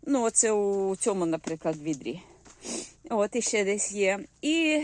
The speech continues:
е, гортензії є. І ось тут маленький такий у мене парничок. Бачите, вони ще тримаються. Тут, е, пахучий цей ча-, чабрець. І лаванда, і теж ще є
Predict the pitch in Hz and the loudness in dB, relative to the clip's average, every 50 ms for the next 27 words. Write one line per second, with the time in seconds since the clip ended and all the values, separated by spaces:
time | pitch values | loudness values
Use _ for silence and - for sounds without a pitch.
0 | 294 269 - - 233 226 220 214 214 208 208 208 208 208 254 302 294 - - 262 | 0 -2 0 0 2 2 4 4 4 6 6 6 6 4 4 2 -2 -2 -2 0
1 | 196 180 170 175 160 - 175 180 175 170 170 156 151 151 147 175 - - - - | 0 0 0 0 -2 -2 -2 0 0 -2 -2 -2 -4 -6 -6 -8 -10 -16 -18 -18
2 | - - - - - - 359 381 311 220 - - - 233 208 185 196 208 196 196 | -20 -20 -20 -14 -10 -6 -4 -2 -2 -2 -4 -4 -4 -6 -6 -4 -6 -6 -4 -4
3 | 190 175 165 - - 185 - - 180 175 - 180 180 180 180 170 165 170 165 175 | -4 -4 -6 -6 -8 -10 -10 -10 -12 -10 -8 -8 -6 -6 -6 -6 -6 -6 -6 -6
4 | 185 - - _ _ _ _ _ _ _ _ _ _ - 226 220 220 226 220 - | -8 -10 -14 _ _ _ _ _ _ _ _ _ _ -10 -8 -8 -8 -8 -10 -8
5 | - 269 269 269 208 202 226 240 - - - - 220 214 196 220 226 226 214 208 | -8 -8 -8 -6 -6 -6 -6 -6 -6 -8 -6 -4 -4 -4 -4 -4 -6 -6 -6 -8
6 | - - 208 180 180 - 202 190 190 190 196 202 214 226 247 254 226 - - - | -8 -8 -8 -8 -8 -8 -10 -10 -8 -6 -6 -6 -6 -6 -6 -8 -8 -8 -6 -6
7 | 240 226 - _ - 208 202 185 _ _ - - - - - - _ _ _ _ | -6 -8 -8 _ -10 -8 -8 -10 _ _ -20 -20 -20 -20 -20 -20 _ _ _ _
8 | _ _ _ _ _ _ _ _ - - - 170 185 180 180 175 180 175 170 170 | _ _ _ _ _ _ _ _ -16 -12 -6 -4 -4 -4 -2 -2 -2 -2 -2 -2
9 | 165 156 151 156 165 170 180 185 180 - - - - _ _ _ _ _ - 214 | -2 -2 -4 -4 -6 -8 -8 -12 -16 -20 -20 -20 -20 _ _ _ _ _ -14 -14
10 | 202 - - 180 175 - - - 160 156 - - - 135 151 - - 202 - - | -12 -12 -12 -14 -14 -12 -10 -10 -10 -10 -12 -12 -12 -12 -12 -12 -14 -16 -16 -16
11 | - - - 185 185 190 196 220 254 285 - - - - - - - - - - | -16 -14 -12 -12 -10 -8 -6 -6 -6 -6 -8 -8 -10 -10 -16 -20 -20 -20 -20 -20
12 | - - _ _ _ _ - 233 214 196 190 190 190 180 175 208 220 226 247 262 | -20 -20 _ _ _ _ -8 -6 -4 -4 -4 -6 -8 -8 -8 -6 -6 -6 -4 -6
13 | 262 240 233 254 254 262 254 254 - _ - 214 208 - - 202 185 170 170 175 | -6 -6 -6 -6 -6 -6 -6 -8 -10 _ -10 -10 -8 -8 -8 -8 -8 -8 -8 -10
14 | 175 - - 180 175 175 160 175 180 | -10 -10 -10 -10 -10 -10 -8 -10 -10